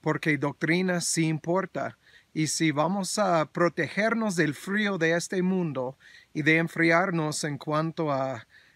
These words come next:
a nuestra doctrina y nuestra vida espiritual, tenemos que saber y vivir sana doctrina. Y espero que esta serie les va a servir,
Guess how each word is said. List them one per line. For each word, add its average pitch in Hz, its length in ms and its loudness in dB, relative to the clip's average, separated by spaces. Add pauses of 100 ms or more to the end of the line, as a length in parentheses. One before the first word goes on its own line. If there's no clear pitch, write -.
a 135 240 0
nuestra 147 520 -2
doctrina 165 800 0
y 143 100 -4
nuestra 139 480 -4
vida 196 540 -2 (220)
espiritual, 156 920 -2
tenemos 170 500 -4
que 139 240 -2
saber 135 680 -2 (360)
y 185 220 2
vivir 156 640 2 (100)
sana 143 580 -4 (120)
doctrina. 143 680 -6 (480)
Y 156 80 0
espero 226 380 2
que 170 760 2
esta 170 220 0
serie 190 840 2
les 143 400 -4
va 160 260 2
a 160 60 -2
servir, 160 760 -2